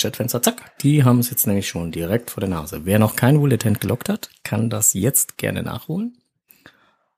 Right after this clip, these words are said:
Und, äh, ja, wir freuen uns über jeden, der dann, äh, kommt. Zieht euch aber warm an, da in der, äh, Passage vorm Hexenhäuschen weht manchmal ein, äh,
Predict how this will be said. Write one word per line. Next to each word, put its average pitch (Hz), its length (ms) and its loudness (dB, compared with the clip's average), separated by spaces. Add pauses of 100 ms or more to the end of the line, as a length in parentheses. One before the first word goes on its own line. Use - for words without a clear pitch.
(580)
Und, 123 920 4
äh, 110 520 0
ja, 180 160 2
wir 92 60 -2
freuen 104 300 0
uns 117 120 -4
über 120 140 -6
jeden, 117 240 0
der 117 100 0
dann, 107 320 -4
äh, - 300 -4
kommt. 107 480 -4
Zieht - 320 0
euch 127 220 2
aber 110 200 0
warm 104 260 0
an, 139 240 0
da 127 220 -2
in 117 160 0
der, 120 400 -2
äh, 107 300 -4
Passage 131 840 2
vorm 165 400 6
Hexenhäuschen 120 1120 2
weht 135 260 0
manchmal 123 440 0
ein, 107 400 2
äh, 101 440 -2